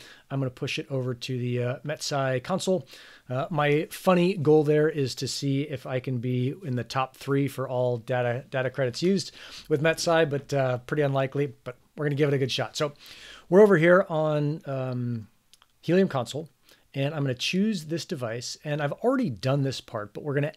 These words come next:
add a label. And this label is the label that you need to migrate over. So I call this metsci dash demo dash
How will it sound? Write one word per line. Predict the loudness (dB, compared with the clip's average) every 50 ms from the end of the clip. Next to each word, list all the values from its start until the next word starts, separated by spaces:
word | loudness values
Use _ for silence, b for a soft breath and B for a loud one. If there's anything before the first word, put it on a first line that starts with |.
| -6
add | -4 -2 -2 0 -2 -2 -2 -4
a | -4 -2
label. | 0 0 0 0 0 -2 -6 -10 _ B B B B B B B B
And | -2 0 2
this | 0 0 2
label | 2 4 4 4 4 4 2 2 0
is | 0 2 2 2 0 0
the | 0 2 2 2 0 -2 -2 0
label | 2 2 4 2
that | 0 0
you | -2 -2
need | -2 -2 -4 -6 -8
to | -8 -6
migrate | -6 -4 -2 -2 -2 -2 0 -2 -2 -2 -2
over. | -4 -4 -4 -6 -8
So | -6 -2 0
I | 0 0
call | 0 -2 -2 0
this | 0 -2 -2 -4 -6
metsci | -6 -6 -6 -6 -6 -8 -4 -2 -2 0 0 -2 -2
dash | -2 -2 -2 -2 -4 -4 -4
demo | -2 -2 0 0 0 0 0 -2
dash | -2 -2 -2 -2 -2 -4 -6 -8